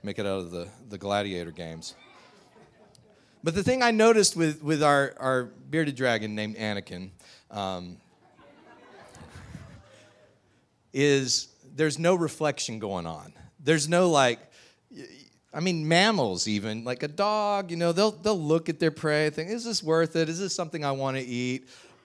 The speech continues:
A lizard, they look at that, and it's just a switch.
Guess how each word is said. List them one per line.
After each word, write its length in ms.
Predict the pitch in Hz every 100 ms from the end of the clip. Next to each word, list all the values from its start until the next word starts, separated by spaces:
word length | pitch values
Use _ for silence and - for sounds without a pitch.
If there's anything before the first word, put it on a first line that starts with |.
| _ _ -
A 40 |
lizard, 800 | 120 139 254 285 180 143 120 - _ _ _ _ _ _ _
they 180 | - 143
look 300 | 190 190 208
at 140 | 147 120
that, 260 | 127 120 -
and 120 | 123
it's 160 | 147
just 200 | - 156
a 40 | 147
switch. 680 | - 156 147 - - -